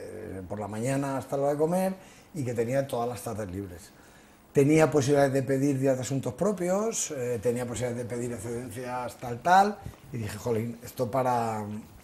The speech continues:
para compaginarlo con la música es el trabajo ideal". Y en gran parte, eh, me tiré a por eso, por,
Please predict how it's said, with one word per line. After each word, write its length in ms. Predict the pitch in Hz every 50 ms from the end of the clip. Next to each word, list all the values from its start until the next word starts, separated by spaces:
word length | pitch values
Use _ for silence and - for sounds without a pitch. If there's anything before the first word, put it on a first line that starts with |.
| - - - - - - - - - - - - - - -
para 800 | - 139 131 135 135 135 135 131 135 135 135 131 127 117 - - - - - - - - - - - - -
compaginarlo 680 | - 117 101 - 117 110 - 120 120 123 131 135 135 127
con 120 | 131 139
la 80 | 135 131
música 400 | 135 139 117 143 139 139 151 147
es 120 | 131 117 127
el 80 | 117
trabajo 300 | - 127 120 113 101 120
ideal". 280 | 113 104 107 131 170 - - - - - - - - - - - - - _ _ -
Y 200 | 160 151 135 127
en 100 | 120 120
gran 280 | 110 120 131 139 135 -
parte, 1000 | 139 135 123 - - 151 151 156 160 165 165 165 160 147 139 139 135 127 123 123
eh, 40 | 120
me 220 | 120 120 123 117
tiré 480 | 107 120 113 107 110 117 120 123 127 131
a 140 | 135 135 131
por 140 | 151 143 139
eso, 180 | 131 127 156 147
por, 420 | 151 147 143 135 131 127 120 120